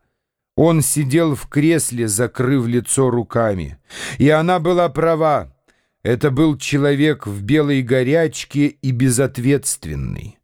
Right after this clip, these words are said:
И, может быть, еще три дня тому уже безответственный.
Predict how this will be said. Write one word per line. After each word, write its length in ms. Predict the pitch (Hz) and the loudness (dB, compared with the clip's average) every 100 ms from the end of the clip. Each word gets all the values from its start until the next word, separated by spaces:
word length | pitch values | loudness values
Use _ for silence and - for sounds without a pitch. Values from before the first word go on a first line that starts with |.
| - - - | -14 -8 0
И, 120 | 147 | 4
может 380 | 160 180 151 147 | 4 2 0 -2
быть, 240 | 170 165 | -2 -2
еще 400 | 156 160 - 170 | -4 -4 0 0
три 300 | 165 156 175 | 0 0 -2
дня 340 | 147 131 165 147 | 0 0 0 0
тому 520 | 151 143 147 160 - | 0 0 0 0 -2
уже 600 | 127 117 92 127 123 117 - _ - | -2 -2 0 2 2 -2 -6 _ -10
безответственный. 1700 | 90 120 110 117 - 104 139 131 - - - 55 50 50 - - - | -2 0 2 -2 -2 0 0 0 -6 -6 -10 -10 -10 -10 -12 -18 -20